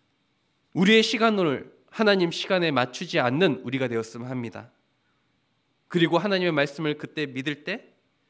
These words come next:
하나님의 역사가 일어날 줄 믿습니다. 삼십사 절에 보면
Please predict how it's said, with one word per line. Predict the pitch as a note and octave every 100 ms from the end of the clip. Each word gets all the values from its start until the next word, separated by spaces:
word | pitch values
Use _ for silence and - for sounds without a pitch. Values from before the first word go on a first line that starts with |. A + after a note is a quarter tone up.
| _ _ _ _
하나님의 | - F#3+ F3 D#3+ D3 C#3 -
역사가 | C3 C3 D3+ B2+ A2 -
일어날 | C3 C3+ B2 A#2
줄 | - G3
믿습니다. | F#3+ A2+ - A2 G2 G2+ _ _ _ _ _ _ _ _ _ _ _ _ _ _ _ _ _ _ _ _ _
삼십사 | A#3+ A#3 A#3 A3+ A3
절에 | G#3+ G3
보면 | D3 B2+ D#3 G#2+